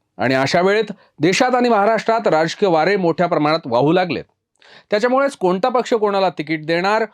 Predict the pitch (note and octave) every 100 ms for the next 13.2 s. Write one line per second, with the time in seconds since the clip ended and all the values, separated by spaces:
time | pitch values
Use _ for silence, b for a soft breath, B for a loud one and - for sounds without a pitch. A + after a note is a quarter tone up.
0 | b b G#3+ B3+ C4+ C#4+ A#3 A3 F#3 D#3+
1 | E3 G3+ G#3+ F3+ D3 D#3+ C#3+ G#3+ G#3+ F#3+
2 | G3+ G#3 - C3 D3+ G#3 G#3+ - _ _
3 | _ _ b b b G#3+ A#3 C#4 C4 C4+
4 | C4 C4+ C4+ G3 G#3 F#3 F#3 D#3 D3 G#3+
5 | A3 - A3 G3+ F3+ E3 D#3 D3 C#3 D3
6 | - A3 G#3 A#3 G3+ D3+ E3 - A#3 A#2+
7 | G#2 _ _ - F#3+ B3+ B3 B3+ G3+ G3+
8 | A3 A#3 A#3+ B3+ A#3+ A#3 G3 F#2+ - _
9 | _ _ _ _ D3+ E3 D#3 D#3 D#3 A#3
10 | A#3+ G#3+ F3+ G#3+ G3+ F3 D3+ E3+ D#3+ D3+
11 | D#3+ - C#3 C#3+ F#3 A3+ G3+ D#3+ C#3+ C#3
12 | E3 F3 G3 F3+ B2 - F3 - G#3 F#3+
13 | A3 G#3+